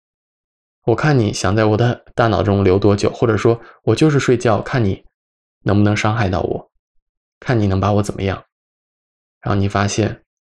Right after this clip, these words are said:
哦，很快这种我不想睡的感觉就消失了，那你就睡了。所以生命当中，我们生活中各种各样的事情啊，都适用于这一点，所以大家都可以去试试。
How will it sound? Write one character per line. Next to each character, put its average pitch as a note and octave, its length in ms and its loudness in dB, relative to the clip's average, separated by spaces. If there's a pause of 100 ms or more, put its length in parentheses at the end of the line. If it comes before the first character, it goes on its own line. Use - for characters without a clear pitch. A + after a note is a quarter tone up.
哦， A2+ 100 -8
很 - 180 -6
快 D3+ 240 -2
这 A#2+ 140 2
种 F#2+ 180 0
我 F#2+ 80 2
不 F#2+ 160 -2
想 F#2+ 220 -4
睡 G#2+ 100 -2
的 G2+ 80 2
感 G#2 180 -6
觉 - 280 -8 (320)
就 F#3+ 100 0
消 G2 240 -2
失 - 200 -2
了， F#2 200 -4 (680)
那 A2 140 -2
你 F#2 100 -4
就 - 160 -6
睡 - 220 0
了。 - 160 -14 (1120)
所 - 140 -4
以 G#2+ 40 -2
生 C#3 280 -2
命 C#3+ 140 2
当 A2+ 200 0
中， A#2+ 160 2 (480)
我 - 80 -20
们 G2+ 100 -2
生 C3+ 140 0
活 C#3 80 2
中 C3+ 160 0
各 F3 200 2
种 - 140 -4
各 G2+ 120 -2
样 F#2+ 120 0
的 F#2+ 80 -2
事 - 140 -4
情 - 180 -8
啊， - 160 -18 (320)
都 C#3 140 2
适 - 240 0
用 F#2+ 140 2
于 F2+ 120 -2
这 - 140 -6
一 F2+ 160 -2
点， - 300 -10 (400)
所 - 180 -16
以 G2+ 100 0
大 G2 160 -2
家 F#2+ 160 0
都 A#2+ 140 -2
可 - 100 -2
以 G#2+ 60 0
去 A2+ 120 -4
试 - 200 0
试。 - 200 -4